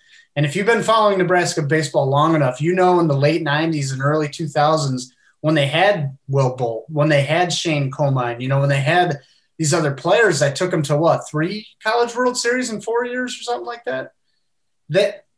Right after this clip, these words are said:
that didn't happen by accident. You know, that was a program built for sustained success. And I'm not saying Darren Erstad wasn't prepared to do that. I just don't know if he was, if he was prepared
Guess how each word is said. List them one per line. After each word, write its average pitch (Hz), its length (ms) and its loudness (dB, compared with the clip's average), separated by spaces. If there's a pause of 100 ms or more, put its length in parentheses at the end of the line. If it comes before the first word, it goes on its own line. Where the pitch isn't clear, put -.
(440)
that - 340 0
didn't 247 240 -2
happen 196 420 0
by 135 200 0
accident. 151 500 -2 (120)
You 147 140 -4
know, 143 140 2
that 180 220 2
was 190 140 -2
a 156 100 -2
program 165 600 0
built 165 260 -2
for 156 140 -8
sustained 139 640 -4
success. - 760 -4 (380)
And 147 160 0
I'm - 140 2
not 226 180 0
saying 160 520 0 (300)
Darren 180 180 4
Erstad 151 480 2
wasn't 139 320 0
prepared 151 400 -2
to 127 60 -6
do 147 220 -2
that. 139 320 0
I 156 100 0
just 175 220 -2
don't 156 200 0
know 143 200 2
if 131 120 -6
he 156 120 -2
was, 135 240 -4 (460)
if 135 140 -8
he 180 120 -2
was 147 160 0
prepared 139 800 -2